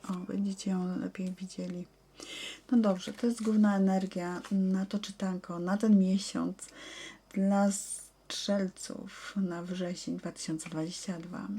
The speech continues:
No i co tutaj można powiedzieć? Ym, jest to karta romansu, decyzji, partnerstwa, ale i mówi o trzeciej osobie w związku. Więc, y,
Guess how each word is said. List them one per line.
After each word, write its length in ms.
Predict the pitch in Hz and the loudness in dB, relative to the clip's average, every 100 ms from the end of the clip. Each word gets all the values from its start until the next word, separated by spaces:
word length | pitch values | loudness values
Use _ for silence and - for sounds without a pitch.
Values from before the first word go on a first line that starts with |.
| 208 | 0
No 140 | 196 | 2
i 80 | 196 | 2
co 120 | 240 | 0
tutaj 200 | 233 214 | 2 4
można 280 | 202 196 196 | 4 4 0
powiedzieć? 540 | 196 175 180 180 - - - - - - - - 202 | -2 -2 -2 -2 -8 -10 -16 -16 -14 -14 -16 -4 4
Ym, 560 | 208 208 208 208 208 - | 6 8 10 8 6 2
jest 160 | 214 214 | 0 2
to 100 | 226 | 2
karta 340 | 214 214 220 | 2 2 6
romansu, 720 | 208 208 202 202 - - - 196 - _ _ _ _ _ - | 8 6 6 2 -2 -6 -6 -6 -10 _ _ _ _ _ -6
decyzji, 1040 | 190 196 - - 220 196 - 170 165 156 180 _ _ _ - | 0 0 0 0 2 2 0 -4 -2 -2 -4 _ _ _ -6
partnerstwa, 1400 | 220 220 - - 208 226 233 202 - - - 190 180 185 190 _ - - - - _ | -4 -4 -10 2 4 4 2 0 -4 -10 -10 -6 -4 -6 -8 _ -20 -16 -14 -16 _
ale 480 | 202 220 302 311 269 254 | 2 6 6 6 4 2
i 460 | 240 226 226 220 220 - _ _ _ _ _ - | 4 6 6 4 2 -4 _ _ _ _ _ 4
mówi 320 | 208 220 - | 4 4 0
o 80 | 196 | -2
trzeciej 340 | 202 - - | -6 -4 -4
osobie 500 | 202 196 214 208 185 | -4 -2 2 2 2
w 80 | 175 | -2
związku. 760 | - 180 175 170 - - - 196 _ - - - - - - | -10 -8 -6 -8 -10 -10 -12 -12 _ -20 -14 -14 -14 -18 2
Więc, 480 | 208 208 - - 214 | 6 6 4 0 6
y, 380 | 208 208 208 | 8 8 8